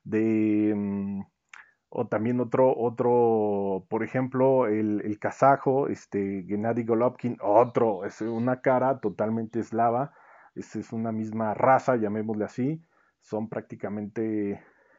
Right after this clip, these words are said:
em, como nosotros con, con Guatemala o con El Salvador, somos muy parecidos en nuestra fisonomía, incluso un boxeador,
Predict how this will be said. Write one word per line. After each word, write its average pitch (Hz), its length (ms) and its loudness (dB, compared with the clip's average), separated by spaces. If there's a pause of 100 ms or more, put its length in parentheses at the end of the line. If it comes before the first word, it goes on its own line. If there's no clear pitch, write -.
em, 95 360 -10 (800)
como 110 220 -4
nosotros 123 500 0
con, 113 360 -2
con 104 180 -4
Guatemala 107 800 0
o 104 140 -4
con 101 140 -8
El 90 100 -8
Salvador, 107 520 -2
somos 120 280 -4
muy 131 220 -2
parecidos 123 680 0
en 101 220 -6
nuestra 95 280 -6
fisonomía, 123 800 -2
incluso 113 400 -6
un 127 80 2
boxeador, 113 600 0